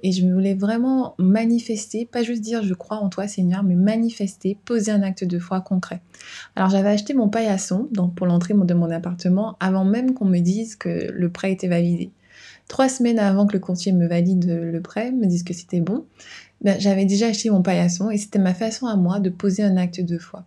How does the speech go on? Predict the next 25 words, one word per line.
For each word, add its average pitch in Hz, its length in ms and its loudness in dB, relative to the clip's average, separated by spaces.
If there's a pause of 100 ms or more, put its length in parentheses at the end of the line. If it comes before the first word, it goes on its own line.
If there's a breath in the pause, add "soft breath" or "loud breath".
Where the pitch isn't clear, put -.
(320 soft breath)
Et - 80 -2
ça, 269 180 0
ça 262 160 -2
a 190 80 2
été 208 280 0
quelque 208 160 -8
chose 208 180 -8
que 208 100 0
j'ai 185 180 4
fait 220 200 -2
pour 185 280 -4
plein 233 200 -2
d'autres 214 200 0
situations. 185 640 -4
À 180 120 -2
chaque 220 220 -4
fois 233 200 -6
que 220 120 -4
je 180 60 -2
disais, « 185 240 -2
Seigneur, 185 300 -2
je 180 140 -2
crois 202 240 -6
en 180 100 0
toi », 190 280 -6